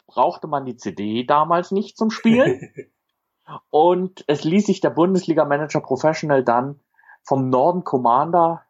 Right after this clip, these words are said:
Speaker 1: aus starten und ich konnte meinen ersten Fußballmanager spielen.
Speaker 2: <laughs>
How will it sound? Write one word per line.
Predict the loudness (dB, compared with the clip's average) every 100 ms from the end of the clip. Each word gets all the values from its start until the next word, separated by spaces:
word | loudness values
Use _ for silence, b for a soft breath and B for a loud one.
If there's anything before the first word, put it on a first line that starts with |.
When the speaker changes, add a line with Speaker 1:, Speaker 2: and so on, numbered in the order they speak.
| _ -2
Speaker 1:
aus | 2 2 0 -6 -18 _ _
starten | -8 -4 0 0 -2 -8 -8
und | -8
ich | -10 -4
konnte | -2 -2 0 0 0 -6 _
meinen | -6 -4 -4 -2
ersten | -2 -2 -6 -14
Fußballmanager | -2 -2 0 0 0 -2 -2 -4 -4 -4
spielen. | -4 -6 -8 -10 -16
Speaker 2:
<laughs> | -16 -12 -12 -10 -12 -12 -20 -8 -10 -8 -14